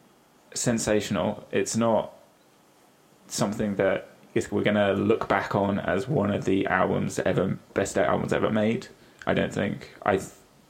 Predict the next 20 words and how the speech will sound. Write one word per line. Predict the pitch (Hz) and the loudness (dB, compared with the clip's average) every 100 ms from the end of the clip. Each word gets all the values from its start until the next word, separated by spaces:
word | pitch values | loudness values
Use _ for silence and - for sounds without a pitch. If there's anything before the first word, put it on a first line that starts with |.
| _ | _
think | - 123 117 | -2 0 0
it's, | 98 | -2
like, | - - 104 - | -2 0 0 -2
a | |
perfect | - 104 104 98 107 - - - - - - | -4 0 0 2 0 -2 -8 -20 -20 -20 -6
album | 98 95 98 98 | -2 0 0 -2
to | |
put | 98 95 | -4 -4
on | 98 | -2
at | 95 | -2
a | |
party, | 95 95 92 - - - - - | -2 -2 -2 -2 -6 -8 -14 -8
and | 101 | -6
that's | 98 - - - | -4 -6 -14 -6
what | 143 | -2
it | - | 0
is. | - 127 - 226 - - - - - | 0 -2 -6 -16 -20 -20 -20 -20 -6
Um, | 98 92 95 92 - - - - - - - - - | -2 0 0 -2 -4 -8 -14 -20 -20 -20 -20 -20 -8
and | - 95 | -4 -2
so, | - 101 98 98 | 0 2 2 2